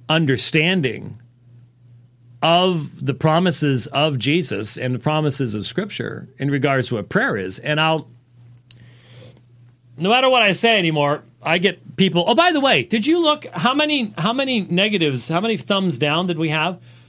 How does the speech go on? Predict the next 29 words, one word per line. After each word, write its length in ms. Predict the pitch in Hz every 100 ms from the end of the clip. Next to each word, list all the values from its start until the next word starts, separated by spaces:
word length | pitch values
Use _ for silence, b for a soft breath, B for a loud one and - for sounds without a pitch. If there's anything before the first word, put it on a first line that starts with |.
| b - - - - - - - - - -
There, 220 | 156 151
there 100 | 160
were 80 | 160
three 300 | 160 190 220
at 60 |
the 60 | 180
start 240 | 143 180
of 60 | 160
the 20 |
program. 360 | 147 117 101 110 _ - - _ -
Okay. 220 | 143 139 - B B
But 220 | 170 175
two 180 | 294 320
of 120 | 262
them 140 | 196 170
had 160 | 175
been 180 | 190 185
there 200 | 175 151
for 140 | 151
six 280 | 139 151 -
hours. 420 | 143 - - - _ - - - _ - 165 170 175 185 202 214 196 - 208 202 196 190 196 202 - 175 156 165 160 156 156 - 151 - - - - -
Yeah, 240 | 175 156 - -
yeah. 160 | 113 - b b b b b
Yeah, 200 | 175 139
so 240 | - 202
there 200 | 170 262
are 280 | 285 233 214 -
actually 560 | 208 262 - 262 240 180
people 480 | 208 180 139 -